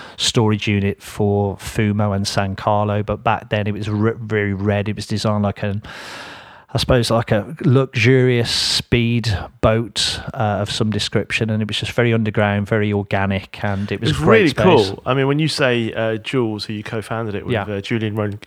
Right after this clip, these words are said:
Speaker 2: Rose Gibbs, for those people that don't know who he is, uh, we're gonna be talking to him at some
Speaker 1: Yeah,
Speaker 2: point,
Speaker 1: my
Speaker 2: aren't we?
Speaker 1: partner in
Speaker 2: Um,
Speaker 1: crime at,
Speaker 2: yeah.
Speaker 1: uh, a bank, my
Speaker 2: Uh,
Speaker 1: an-, you know, my
Speaker 2: great
Speaker 1: nemesis,
Speaker 2: guy.
Speaker 1: but not, but
Speaker 2: Uh,
Speaker 1: great.
Speaker 2: shout out to Julian until we come and see you, my man. Um, but that's, I, that was where I first met,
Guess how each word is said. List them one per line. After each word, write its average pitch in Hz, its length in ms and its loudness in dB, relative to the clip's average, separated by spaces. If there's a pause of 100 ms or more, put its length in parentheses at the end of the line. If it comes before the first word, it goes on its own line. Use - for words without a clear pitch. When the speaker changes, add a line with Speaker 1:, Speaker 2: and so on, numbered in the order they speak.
Speaker 2:
Rose 107 220 0
Gibbs, 98 260 0
for - 120 -6
those 101 140 -2
people 107 260 -6
that - 100 -10
don't 110 160 0
know 104 120 -6
who 104 120 -6
he 104 160 -6
is, 92 240 -10 (380)
uh, 107 120 -8
we're 120 140 0
gonna 120 160 -4
be 110 120 -4
talking 117 420 -4
to - 140 -8
him 107 100 -4
at 104 100 -8
some 117 140 -2
Speaker 1:
Yeah, 92 80 -2
Speaker 2:
point, 104 80 -2
Speaker 1:
my 123 80 6
Speaker 2:
aren't 113 100 2
we? 107 60 6
Speaker 1:
partner 123 260 4
in 117 60 6
Speaker 2:
Um, 113 100 8
Speaker 1:
crime 117 300 6
at, 110 100 0
Speaker 2:
yeah. 123 220 6
Speaker 1:
uh, 101 80 0 (100)
a 127 60 4
bank, 117 580 2
my 120 220 4
Speaker 2:
Uh, 117 40 -2
Speaker 1:
an-, 117 140 -8
you 117 80 -4
know, 98 140 -4
my 107 180 0
Speaker 2:
great 131 280 6
Speaker 1:
nemesis, 117 280 6
Speaker 2:
guy. 104 60 2
Speaker 1:
but 120 120 2
not, 113 220 2
but 117 160 -2
Speaker 2:
Uh, 113 140 0
Speaker 1:
great. 101 380 -2
Speaker 2:
shout 131 320 6
out 120 200 4
to - 80 -4
Julian 110 320 0
until 107 260 -2
we 110 100 0
come 110 160 -4
and 107 60 -4
see 113 200 -4
you, 104 60 -6
my 104 60 -6
man. 107 240 -6 (440)
Um, 123 340 0
but 151 140 -6
that's, 185 280 -2
I, 156 100 -4 (100)
that 170 180 2
was 135 100 -4
where 143 280 4
I 131 100 4
first 123 340 -2
met, 123 300 -4